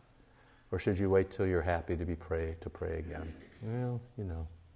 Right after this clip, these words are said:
I came across some quote from Madeleine L'Engle yesterday. "Believing takes practice." Yeah, that makes sense.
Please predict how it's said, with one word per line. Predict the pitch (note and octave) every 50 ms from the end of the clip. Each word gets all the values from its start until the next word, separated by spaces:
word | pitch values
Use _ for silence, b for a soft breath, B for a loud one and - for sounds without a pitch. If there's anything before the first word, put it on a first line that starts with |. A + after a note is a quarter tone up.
| - _ - b b b b b b b b b b b b b b _ _ _ _ _ _ _ - -
I | E2+
came | - - F#2+ F2+ F2+
across | F2 - - E2+ D#2+ - -
some | - F2 E2
quote | D#2+ - - F2 E2+ E2+ - -
from | - E2+ E2+ E2+
Madeleine | F2 F2 E2+ E2+ E2+ F2 E2+
L'Engle | F2 F2+ F2+ E2+ F2 E2+
yesterday. | E2+ E2+ E2 - - - F2 F2 F2 F2 F2 E2 - - - - - b b b b b b b b b b b b b b b b b b b b _ - -
"Believing | F#2 F#2 G2+ G2 G2 F#2+ F#2 F#2+ F#2 F#2 F2+ F2 - - -
takes | G2+ F#2 F2 - - - - - - - -
practice." | - - F#2 F2 F2 E2+ - - - - - F2 E2+ - - - - - - - - - _ _ _ _ _ _ _ _ _ _ _ _ _ - b b b b b b b b b b b b b - - G#2+ F#2
Yeah, | F2+ E2 D#2+ E2+ E2 E2 - - -
that | F#2 F2+
makes | F2 E2+ E2+ E2+ - - -
sense. | - E2+ F2 F2 - - -